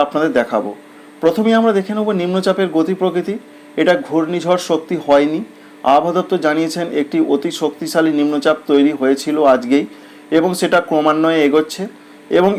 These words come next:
এই যে অতি শক্তিশালী নিম্নচাপ, এটা আজকে সন্ধ্যা পর্যন্ত একটি অতি শক্তিশালী নিম্নচাপ আকারে থাকবে। সন্ধ্যার পর সেটা শক্তি হারাবে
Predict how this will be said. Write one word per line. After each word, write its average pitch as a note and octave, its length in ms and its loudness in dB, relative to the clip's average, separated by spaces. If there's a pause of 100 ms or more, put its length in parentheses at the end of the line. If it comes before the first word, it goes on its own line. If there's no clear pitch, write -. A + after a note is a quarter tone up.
(100)
এই E3+ 120 2
যে F#3+ 80 4 (100)
অতি D3 160 -2 (100)
শক্তিশালী F3 540 -2
নিম্নচাপ, D#3 400 0 (120)
এটা C#3+ 120 2 (100)
আজকে C#3 200 -2 (120)
সন্ধ্যা D#3 280 0 (100)
পর্যন্ত D#3+ 340 0 (140)
একটি D#3 140 -6 (120)
অতি C3+ 160 -4 (120)
শক্তিশালী D#3+ 540 -2 (520)
নিম্নচাপ E3 460 2 (200)
আকারে D3+ 340 2
থাকবে। D#3+ 260 -2 (500)
সন্ধ্যার F3 440 2
পর E3 120 4 (100)
সেটা D#3+ 180 -2 (100)
শক্তি C#3+ 380 -2
হারাবে C#3 320 4